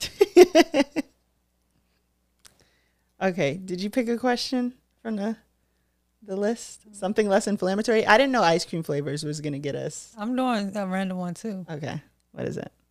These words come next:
Speaker 2: It says, "What is your favorite subject?"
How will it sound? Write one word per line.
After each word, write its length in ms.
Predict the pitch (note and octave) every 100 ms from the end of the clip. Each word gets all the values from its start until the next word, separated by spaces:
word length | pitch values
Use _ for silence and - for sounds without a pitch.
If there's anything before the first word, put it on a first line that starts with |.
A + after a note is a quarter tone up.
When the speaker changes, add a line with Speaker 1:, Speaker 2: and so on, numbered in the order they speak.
| _ _ _ _ - A3+
Speaker 2:
It 100 | G3+
says, 1000 | - G3+ G3 F#3 F#3 F#3 F3+ - - - _ _ _ _ _ _ _ _ _ _ _ _ _ _ - -
"What 280 | G#3 G3 G#3
is 400 | G#3 G3+ - -
your 120 | G3+
favorite 320 | F#3 G3 F3+
subject?" 440 | E3+ F#3+ F3+ E3+